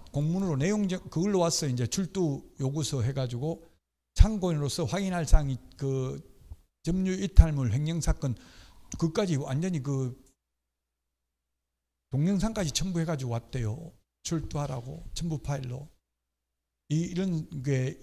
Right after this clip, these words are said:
이-, 의심스러우니 확인할 사항이 있으니 출두하라. 그래 나가가지고 백십만 원 벌금 받고요. 어, 점유이탈물 횡령죄로.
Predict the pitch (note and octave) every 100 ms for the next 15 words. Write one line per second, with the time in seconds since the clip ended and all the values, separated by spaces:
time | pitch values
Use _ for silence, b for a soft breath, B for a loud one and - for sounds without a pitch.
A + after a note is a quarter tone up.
0 | - D3+ D3 C3 F3 D3+ F3 D#3+ C#3+ A#2+
1 | E3+ F3 F3 D3 - D3 B2+ - C3+ A#2
2 | F3+ D#3+ D#3+ C#3+ C3 A#2+ - _ _ _
3 | _ _ _ - D#3+ C#3 D#3+ D#3 D#3+ D3+
4 | F3 G#3+ - _ _ _ _ _ _ _
5 | _ _ _ C#3+ F3 G3 - A3 G#3+ F3+
6 | B2 E3 E3+ D3 C#3+ - B2 C#3+ - -
7 | _ _ - A#2+ C2 C2+ - - - -
8 | D#3 D#3+ - C#3+ A2+ B2 C3 C3+ C3+ A#2
9 | G#2+ D3